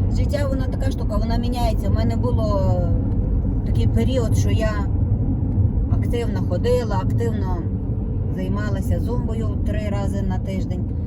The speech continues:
Потім змінилася робота, змінилося все. Ходжу більше з дітьми по хаті, ну і гуляю з ними як-не-як.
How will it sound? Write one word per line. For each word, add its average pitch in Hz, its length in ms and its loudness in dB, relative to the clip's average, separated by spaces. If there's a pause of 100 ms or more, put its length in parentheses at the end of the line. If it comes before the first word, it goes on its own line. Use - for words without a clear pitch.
(340)
Потім 269 280 0
змінилася 269 640 0
робота, 269 340 0
змінилося 202 680 -2
все. 659 260 -2 (2000)
Ходжу 220 260 -2
більше 220 320 -2
з 202 100 -2
дітьми 196 400 -2
по 190 80 -4
хаті, 254 480 -4 (440)
ну 247 200 -6
і 196 160 -6
гуляю 190 440 -2
з - 40 -4
ними 214 280 -6
як-не-як. 226 520 -4